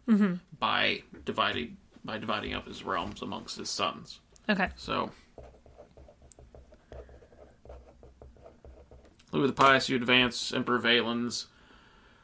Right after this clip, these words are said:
Speaker 2: Um, hmm, hmm, hmm, hmm.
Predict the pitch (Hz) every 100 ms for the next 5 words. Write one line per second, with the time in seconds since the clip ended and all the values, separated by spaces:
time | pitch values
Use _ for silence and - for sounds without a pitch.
0 | _ _ - 156 151 151 147 147 143 139
1 | - - 165 156 147 143 139 131 - 143
2 | 147 170 - 147 127 - 147 143